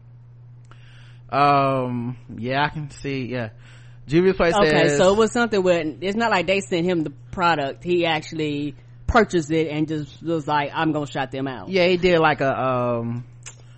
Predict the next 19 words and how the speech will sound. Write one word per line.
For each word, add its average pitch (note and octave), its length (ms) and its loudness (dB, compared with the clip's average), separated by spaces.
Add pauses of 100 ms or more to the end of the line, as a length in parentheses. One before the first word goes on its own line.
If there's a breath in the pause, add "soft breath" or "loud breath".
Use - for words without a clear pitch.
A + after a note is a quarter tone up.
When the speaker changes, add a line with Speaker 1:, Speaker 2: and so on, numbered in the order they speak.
(140 loud breath)
Speaker 1:
a B2+ 100 -6
influencer, C#3 640 -4
like, A#2 440 -6
thing B2+ 260 -4
where A#2 120 -4
they, A#2+ 200 -6
a A#2 120 -6
demo, B2+ 380 -2
like, A#2 180 -6
"I B2 140 -6
tried C3 320 -2
this B2 180 -6
out A#2 320 -2
and A2+ 140 -6
this A#2 180 -8
is, A2+ 200 -14
um, G#2 480 -8
you A#2+ 80 -8
know." F#2 220 -12